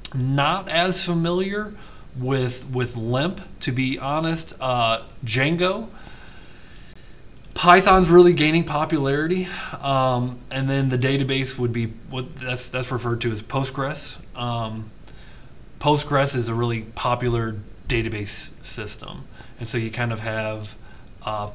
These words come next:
Python that's out there. Um, kind of continuing, um, another technology stack that we teach at Rankin is the dot net technology stack. So I highlight that there.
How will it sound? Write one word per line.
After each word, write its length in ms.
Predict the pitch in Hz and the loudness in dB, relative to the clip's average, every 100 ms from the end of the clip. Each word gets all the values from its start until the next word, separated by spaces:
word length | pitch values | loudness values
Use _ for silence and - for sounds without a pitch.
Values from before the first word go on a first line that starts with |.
| - | -10
Python 760 | - 151 147 143 143 131 131 131 | -6 -2 0 0 0 0 2 0
that's 220 | 127 123 | -2 -2
out 260 | 123 127 | -2 -2
there. 320 | 120 127 131 135 - - - - - - - | -4 -6 -6 -8 -12 -16 -16 -16 -18 -12 -4
Um, 300 | 117 113 113 - - | -2 -2 -4 -10 -2
kind 220 | 156 160 | 2 2
of 80 | 135 | 2
continuing, 960 | 127 120 - 175 180 185 196 220 - - - - - - - - - - - | 0 0 4 6 6 6 4 -2 -8 -12 -16 -16 -16 -16 -16 -18 -18 -12 -2
um, 380 | 131 131 131 131 | 2 4 2 0
another 500 | 143 139 139 160 175 | 2 6 8 8 8
technology 580 | 190 185 170 160 170 175 | 6 4 4 4 4 2
stack 440 | 180 190 117 - - | -2 -4 -6 -8 -8
that 140 | 139 | -6
we 180 | 127 147 | -2 -2
teach 280 | - 151 143 | 0 -2 -2
at 80 | 123 | -2
Rankin 540 | 127 151 160 202 196 | -2 -2 -4 -8 -6
is 320 | 131 135 120 | -4 -2 -2
the 120 | 117 | -2
dot 440 | 120 104 123 131 127 | 0 6 6 6 0
net 280 | 127 117 - | -4 -4 -4
technology 640 | 120 117 113 120 117 107 | -4 0 0 0 -2 -6
stack. 280 | - 104 104 | -6 -6 -4
So 120 | 123 | -4
I 60 | 117 | -4
highlight 460 | 117 127 131 127 | -2 -2 0 -2
that 200 | 123 123 | -2 -4
there. 320 | 131 127 113 | -2 -2 -2